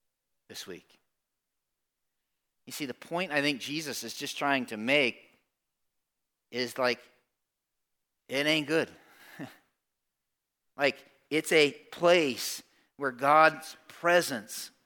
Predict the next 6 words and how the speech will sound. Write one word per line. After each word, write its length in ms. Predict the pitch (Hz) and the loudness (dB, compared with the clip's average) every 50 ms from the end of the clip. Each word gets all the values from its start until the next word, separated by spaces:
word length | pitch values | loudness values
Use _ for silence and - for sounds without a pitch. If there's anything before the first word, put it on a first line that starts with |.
| _ - | _ -12
gone, 380 | - 151 175 185 160 127 101 92 - | -6 -4 -2 0 0 0 -2 -4 -12
separated 760 | - - 185 180 175 - - 175 180 190 190 185 156 - - | -6 0 0 0 0 0 -6 -8 -6 -4 -4 -4 -6 -10 -14
from, 460 | - - 170 147 127 110 104 104 110 - _ _ _ _ _ _ _ _ _ _ _ _ _ _ _ _ _ _ _ _ _ _ _ _ _ _ _ _ _ _ - | -8 -2 0 0 0 -2 -4 -10 -18 -20 _ _ _ _ _ _ _ _ _ _ _ _ _ _ _ _ _ _ _ _ _ _ _ _ _ _ _ _ _ _ -2
where 140 | 151 151 151 | 2 2 4
this 240 | 147 156 143 - - | 4 2 0 -2 -4
fire, 760 | - - - 170 151 165 175 185 175 160 143 131 123 117 | -10 -10 -10 -8 -4 -2 0 0 0 0 -2 -4 -4 -6